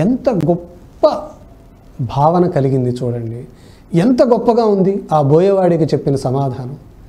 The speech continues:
ఎంత సమంజసంగా, ఎంత సమన్వయంతో కూడి ఉన్నది అది. అక్కడ నిజము చెప్పే-,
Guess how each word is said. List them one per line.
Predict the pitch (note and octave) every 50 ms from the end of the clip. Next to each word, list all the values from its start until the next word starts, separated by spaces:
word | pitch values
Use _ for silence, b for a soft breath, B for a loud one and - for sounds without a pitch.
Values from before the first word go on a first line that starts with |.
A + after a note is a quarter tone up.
| b b b b b b -
ఎంత | D3+ E3 G3+ A#3 A3 - B3 G#3+ - B2 -
సమంజసంగా, | - - - D3 E3 G#3+ B3 B3+ B3 C4 B3 B3 A3 G#3 G3+ G3 F#3+ F3+ - - - - - - - -
ఎంత | D#3 D#3 F3+ A3
సమన్వయంతో | - - D3+ C#3 F3+ G#3+ A#3+ B3 B3+ B3+ B3 B3 A#3+ A#3+ A#3 A3+
కూడి | A3+ A3+ G#3+ G#3+ G#3+
ఉన్నది | A3 G#3+ G#3 G#3 G3+ G#3
అది. | G3+ F#3 G#3+ G#3 - - - - - - - - - - - - - - - - - - - b b b b b b b b b b -
అక్కడ | - - F#3+ F3
నిజము | D#3 C#3+ C#3 D3 F#3+ G#3 G#3+ A#3+ B3
చెప్పే-, | A#3+ A#3+ A3 G3+ - - A#3 A3+ G#3+ - A#3 A3